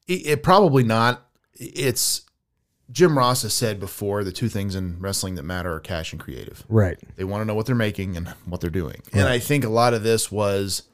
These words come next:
Speaker 1: they probably got creative they didn't like.
Speaker 2: Mm-hmm.
Speaker 1: They probably continually have gotten creative they didn't like.
Speaker 2: Yeah.
Speaker 1: And this is like, "What the hell are we doing?" Uh, the rumor is that Naomi was spe-, scheduled to win that six-pack challenge they were gonna have.
Speaker 2: Mm-hmm.
Speaker 1: Challenge Bianca Belair at the, uh, I guess, Hell in a Cell, that pay-per-view.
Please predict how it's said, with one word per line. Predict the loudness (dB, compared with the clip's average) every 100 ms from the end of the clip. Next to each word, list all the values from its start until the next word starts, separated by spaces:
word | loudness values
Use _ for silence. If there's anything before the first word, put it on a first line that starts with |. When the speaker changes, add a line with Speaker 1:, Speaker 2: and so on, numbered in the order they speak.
| _ _ _ _ _
Speaker 1:
they | -2
probably | 2 2 2
got | 0
creative | 2 0 2 0
they | -2
didn't | -2 -4
like. | -2 -2 -2 -12 0
Speaker 2:
Mm-hmm. | 6 6 6
Speaker 1:
They | 0
probably | 2 0 0
continually | -4 -6 -2 2 2 0 -4
have | -4 -4
gotten | -4 -6
creative | -6 -6 -6
they | -8
didn't | -8 -10
like. | -10 -6 2
Speaker 2:
Yeah. | 2 2 -6
Speaker 1:
And | -8
this | -8
is | -8
like, | -10 -10 -10
"What | -8
the | -8
hell | -4 -4
are |
we | -4
doing?" | -2 -2 -2 -10 _ _ _ _
Uh, | -4 -2
the | 2
rumor | 6 8 8 8
is | 8 6
that | 0 -2
Naomi | -2 0 2 2
was | 0 -2
spe-, | -4
scheduled | -4 2 2 2 0
to |
win | -2 -2
that | -2 -4
six-pack | -4 -4 -4 -2 -2
challenge | -2 -4 -4 -4 -6
they |
were | -6
gonna | -8
have. | -8 -10 -10 -14 _
Speaker 2:
Mm-hmm. | -6 -4 -2
Speaker 1:
Challenge | 0 0 0 -4 -6 -4
Bianca | -2 -2 -2
Belair | -2 0 0 0
at | -2 -4
the, | -6 -6
uh, | -4
I | -4
guess, | -6
Hell | -4 -2
in | -2
a |
Cell, | -2 -2 -2
that | -2 -4
pay-per-view. | -4 -4 -4 -4